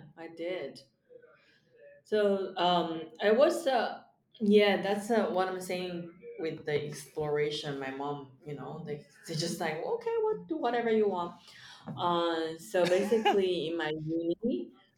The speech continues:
Speaker 1: um, yes, they are so supportive. Like, they gave me the money as well. I was like, "Fuck," I'm just, like, so grateful. I can never pay back them. But another story is, like,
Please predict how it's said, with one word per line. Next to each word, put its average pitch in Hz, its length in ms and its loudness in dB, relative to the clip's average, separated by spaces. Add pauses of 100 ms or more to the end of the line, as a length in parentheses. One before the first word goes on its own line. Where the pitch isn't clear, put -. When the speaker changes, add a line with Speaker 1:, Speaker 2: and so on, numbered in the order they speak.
Speaker 1:
um, 147 680 0
yes, 180 440 0
they 220 220 6
are 254 100 -2
so 220 240 0
supportive. 196 640 -2
Like, 147 300 -12
they 160 80 -8
gave 170 320 -4
me 165 140 -12
the 147 80 -10
money 165 400 -8
as 170 200 -12
well. 165 380 -6
I - 180 -18
was - 140 -20
like, 143 220 -20 (280)
"Fuck," - 300 -20
I'm 156 120 -20
just, 170 180 -20
like, 170 120 -18
so 175 200 -6
grateful. 175 380 -6
I 151 100 -8
can 156 180 -18
never 175 220 -6
pay 170 220 -8
back 151 340 -8
them. - 280 -20 (480)
But 170 340 2
another 208 300 2
story 175 320 2
is, 165 120 -4
like, 143 260 -8